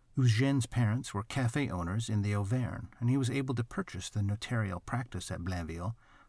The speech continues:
thanks to the dowry of his wife, Marie Caroline Lucie Duchamp,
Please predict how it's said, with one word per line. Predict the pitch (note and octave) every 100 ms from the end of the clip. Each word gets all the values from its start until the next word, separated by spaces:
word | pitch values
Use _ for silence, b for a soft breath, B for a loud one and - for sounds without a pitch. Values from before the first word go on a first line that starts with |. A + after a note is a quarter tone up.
| -
thanks | B2+ -
to | -
the | A2+
dowry | F#2 F2+ F#2+ G2+ F#2+
of | G2
his | G#2+
wife, | C3 - - - - B B B B
Marie | G2+ F#2 A2 A2+
Caroline | - G#2+ G2 G#2+ G#2
Lucie | G#2+ G#2+ A2
Duchamp, | E2+ A2+ - F#2 F#2+